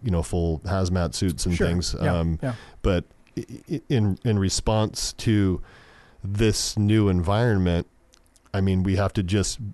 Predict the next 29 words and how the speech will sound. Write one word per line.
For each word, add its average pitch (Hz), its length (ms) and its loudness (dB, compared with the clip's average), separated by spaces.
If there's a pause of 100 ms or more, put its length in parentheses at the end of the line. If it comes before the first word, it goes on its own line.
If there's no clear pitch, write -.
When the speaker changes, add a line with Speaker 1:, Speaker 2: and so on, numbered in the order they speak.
(380)
Speaker 1:
m-, 101 240 0
continue 110 560 0
doing 107 340 2
what 98 140 2
we're 104 100 2
doing, 98 340 2
make 95 180 2
sure 98 280 0
we're, 92 440 2
we're, 87 540 -2 (280)
you 101 100 -2
know, 90 80 0
preparing 98 920 0
surfaces 95 760 0
and, 87 420 0
and, 87 320 0
Speaker 2:
Yeah. 113 160 0 (120)
Speaker 1:
and 87 300 0
instruments 104 640 0
and, 82 280 -2 (340)
and 90 460 0
even 92 260 0
Speaker 2:
And 87 160 0
Speaker 1:
as - 100 -2
far 101 200 2
as 101 60 2
Speaker 2:
protect 98 180 0
Speaker 1:
the - 20 2
waiting 110 180 2